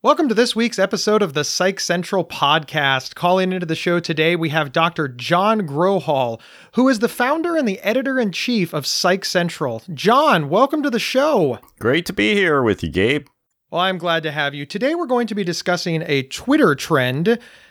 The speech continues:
Speaker 1: called dopamine fasting. Can you explain what that is?
Speaker 2: Good old dopamine fasting. Yeah, that sounds like a fun thing, right? <laughs> So what, dopamine fasting, you're,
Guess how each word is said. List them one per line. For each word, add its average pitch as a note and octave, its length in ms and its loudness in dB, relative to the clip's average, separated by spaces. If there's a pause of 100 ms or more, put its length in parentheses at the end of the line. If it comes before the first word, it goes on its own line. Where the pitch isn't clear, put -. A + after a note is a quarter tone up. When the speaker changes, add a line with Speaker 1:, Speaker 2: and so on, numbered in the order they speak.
(200)
Speaker 1:
called D#3+ 460 2 (240)
dopamine E3 720 0
fasting. A#2 720 -4
Can E3+ 200 -2
you A3+ 160 2
explain G3+ 580 0
what F3+ 140 0
that F#3 180 2
is? A#3 420 0 (520)
Speaker 2:
Good G#2+ 160 0
old B2+ 400 0
dopamine F#2+ 640 2
fasting. D#2 600 0
Yeah, G2 300 2
that G2 160 0
sounds A#2 240 0
like F#2+ 140 2
a C#2+ 120 2
fun G2+ 500 0
thing, G#2 400 0
right? E2 420 2
<laughs> - 40 -14
So - 360 0
what, - 280 0 (300)
dopamine C3 760 0
fasting, F2 520 2
you're, E2+ 180 2